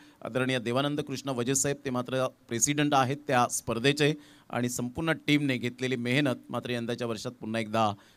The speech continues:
दिसेल. संघाची धावसंख्या जर आपण पाहिली तर जाऊन पोहोचते एकवीसच्या घरामध्ये. ट्वेंटी वन रन्स on the board लागले जात आहेत. उजव्या हाताने गोलंदाज तयार. On साईडला स्टेप आउटहून खेळला गेला पंकज भोईरच्या या पहिल्याच बॉलवर. मात्र या ठिकाणी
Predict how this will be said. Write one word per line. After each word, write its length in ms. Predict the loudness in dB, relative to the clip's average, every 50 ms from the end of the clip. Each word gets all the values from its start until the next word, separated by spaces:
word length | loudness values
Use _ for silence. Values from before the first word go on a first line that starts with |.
| _ _
दिसेल. 520 | -4 2 4 4 6 6 4 2 2 0 -4 -8 -14 -18 -10 -2
संघाची 400 | 2 4 6 6 6 6 6 6
धावसंख्या 420 | 6 6 6 6 6 6 4 4
जर 120 | 6 4
आपण 180 | 4 4 2 0
पाहिली 260 | 2 2 2 2 2
तर 120 | 2 0 2
जाऊन 240 | 2 2 2 2
पोहोचते 540 | 2 0 -2 -4 0 4 4 6 6 4 2 -2 -10 -14 -4 0
एकवीसच्या 500 | 0 0 2 2 0 0 2 2 2 4
घरामध्ये. 380 | 4 4 4 4 2 0 -2
ट्वेंटी 300 | -2 -4 -6 -6 -4 -4
वन 240 | -2 -2 -2 0 0
रन्स 320 | 0 0 0 0 -2 -4 0 0
on 120 | 0 2
the 120 | 2 2 2
board 180 | 2 2 4
लागले 240 | 4 4 4 4 4
जात 180 | 4 4 4 4
आहेत. 140 | 2 0 -2 -4 _ _ -8
उजव्या 240 | -4 2 6 6
हाताने 300 | 6 6 6 6 6 4 4 2 -2 -8 -10 -6
गोलंदाज 340 | -2 -2 0 0 -2 -2 0
तयार. 240 | 0 0 0 0 -2 -6 -10 -20 _ _ _ _ _ _ _ _ _ _ _ _ _ _ _ 0
On 100 | 0 2
साईडला 420 | 4 4 4 4 6 6 6 6
स्टेप 260 | 6 4 0 2 4
आउटहून 220 | 4 4 6 4 4
खेळला 200 | 4 4 6 6
गेला 160 | 6 4 4
पंकज 320 | 2 2 0 -2 -2 0
भोईरच्या 380 | 2 4 4 4 4 4 4 4
या 180 | 4 4 4 2
पहिल्याच 480 | 2 2 0 0 2 2 2 2 2
बॉलवर. 340 | 4 6 6 6 6 6 4
मात्र 240 | 4 2 2 2 4
या 120 | 4 4
ठिकाणी 440 | 4 2 2 0 2 2 2 0 0